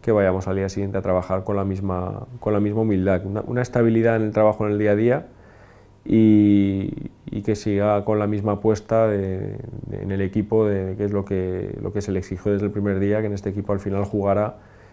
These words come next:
el jugador sin mirar el currículum, sin mirar la fecha de nacimiento y sin mirar la procedencia.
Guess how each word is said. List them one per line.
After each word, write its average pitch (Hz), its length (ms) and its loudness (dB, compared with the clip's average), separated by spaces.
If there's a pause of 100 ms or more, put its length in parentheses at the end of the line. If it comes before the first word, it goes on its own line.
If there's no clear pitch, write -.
(200)
el 110 120 2
jugador 104 500 2
sin 110 180 -4
mirar 101 360 2
el 101 120 -2
currículum, 107 460 0
sin 104 220 -4
mirar 95 200 0
la 101 120 0
fecha 101 240 -6
de 101 60 -2
nacimiento 101 540 -2
y 110 60 -4
sin 107 180 -6
mirar 98 200 -2
la 92 120 -2
procedencia. 92 540 -6